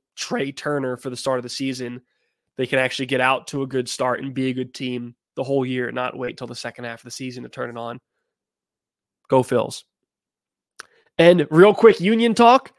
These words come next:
Union with a thrilling tie against Chicago in the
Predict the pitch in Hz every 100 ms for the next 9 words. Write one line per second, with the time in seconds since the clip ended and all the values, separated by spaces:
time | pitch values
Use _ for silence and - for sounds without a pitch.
0 | _ _ - 185 208 160 185 - 143 147
1 | 131 - 180 240 240 226 - 240 196 156
2 | 156 170 165 160 165 - 202 160 139 139
3 | - 143 139 135